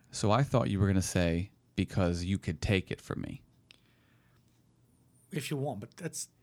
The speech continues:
Speaker 2: that's the same argument if you want, right? It cannot become, how can you
Speaker 1: So you could take it from me because it's not part of me.
Speaker 2: Exactly.
Speaker 1: Okay. So you, you think that one cannot truly own,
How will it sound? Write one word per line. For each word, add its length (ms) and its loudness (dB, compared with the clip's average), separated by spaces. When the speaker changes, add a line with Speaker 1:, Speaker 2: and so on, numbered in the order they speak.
Speaker 2:
that's 140 -2
the 100 2
same 480 2
argument 420 -6
if 140 -16
you 60 -10
want, 300 -16
right? 200 -16
It 140 -12
cannot 320 -6
become, 360 -8
how 160 -2
can 200 -4
you 360 -2
Speaker 1:
So 120 -2
you 120 2
could 140 -2
take 180 2
it 80 2
from 100 0
me 80 2
because 880 0
it's 240 -4
not 240 -2
part 240 -4
of 100 -10
me. 80 -6
Speaker 2:
Exactly. 520 -4
Speaker 1:
Okay. 220 -4
So 160 -4
you, 400 0
you 160 0
think 220 2
that 140 2
one 420 4
cannot 640 4
truly 720 4
own, 500 4